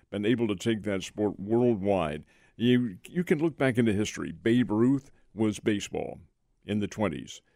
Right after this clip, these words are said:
Muhammad Ali was boxing in the sixties and seventies. These are individuals who are able to rise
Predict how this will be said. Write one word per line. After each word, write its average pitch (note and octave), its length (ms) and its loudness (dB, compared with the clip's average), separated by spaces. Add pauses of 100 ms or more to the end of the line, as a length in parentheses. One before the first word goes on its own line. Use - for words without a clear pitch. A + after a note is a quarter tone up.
(140)
Muhammad A#2 460 0
Ali A2 580 2
was F2 320 -8
boxing A#2 720 -2
in F2+ 140 -8
the F#2+ 80 -4
sixties G#2+ 520 -4
and G#2+ 100 -10
seventies. D#2+ 600 -6 (800)
These C#3+ 280 0
are B2+ 100 2
individuals A2+ 640 0
who A2 160 -2
are G2+ 140 -2
able A2 300 0
to A2 460 -2 (180)
rise A2+ 500 0